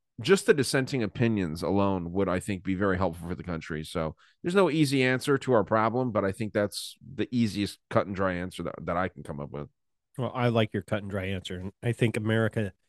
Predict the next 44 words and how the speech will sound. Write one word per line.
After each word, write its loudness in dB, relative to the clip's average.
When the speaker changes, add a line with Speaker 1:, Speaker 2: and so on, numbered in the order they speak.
Speaker 2:
and 0
the 4
rest 4
of 2
the -2
world 2
needs 0
more 2
of 0
a -4
simple 2
cut -2
and -4
dry 0
answer -6
instead 0
of -4
getting 8
up 8
there 6
and 0
jabberjawing 2
and -4
trying 2
to 2
figure 2
out, 0
did, 2
did 0
that 2
person -2
answer 0
the 0
question -2
at 0
all? 4
Because 2
Speaker 1:
The 8
term 8
you're 10
looking 4
for 6
is 2
nifnoffing. -2